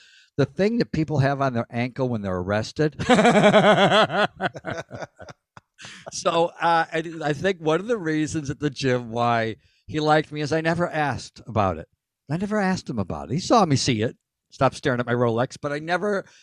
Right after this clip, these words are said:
said, "Why is it there?" I just treated him, uh, like everyone else. And I think, uh, I think that's how we became friends. I think when you avoid cliches, people remember it because don't ask the tall guy if he plays basketball. My friend Willie, six feet seven,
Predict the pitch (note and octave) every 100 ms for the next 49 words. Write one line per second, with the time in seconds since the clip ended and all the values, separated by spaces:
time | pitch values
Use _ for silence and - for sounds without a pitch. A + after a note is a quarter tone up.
0 | - - D#3+ C3+ D#3 D#3+ D#3 D3 - C3+
1 | A2+ D2 - _ - F#2+ G2+ A2+ A2 -
2 | - B2+ A#2+ C3+ C3+ A#2 A#2+ A#2+ A#2+ B2
3 | B2 B2 C3 C3+ A#2+ A#2+ - C#3+ B2 -
4 | - - _ A#2 B2 A#2+ A#2 A2+ A#2+ G#2+
5 | A#2+ A#2+ C#3 A#2+ C3+ - C#3 C#3+ D3+ C#3+
6 | - D3 C3+ B3 F#3+ C3 - D3 D3 C#3
7 | C#3+ C#3+ A#2 C#3+ G#3 C4 - A3 - -
8 | G#2+ C#2 C#2+ - - _ _ - A3 A#3+
9 | A#3 F3+ F#3 E3+ A3 A3 A#2 E2 - -
10 | C#3+ - C#3+ C#3 - _ _ _ - A#3+
11 | C#4+ B3+ - - - - E3+ E3 D#3 D3+
12 | D3 D#3 C#3 D3+ D3+ D3 - C#3 C3 -
13 | C3 B2+ C3+ C3+ C3 - B2 A2+ A#2+ A#2
14 | A#2 A2+ - - B2 - - A#2+ A2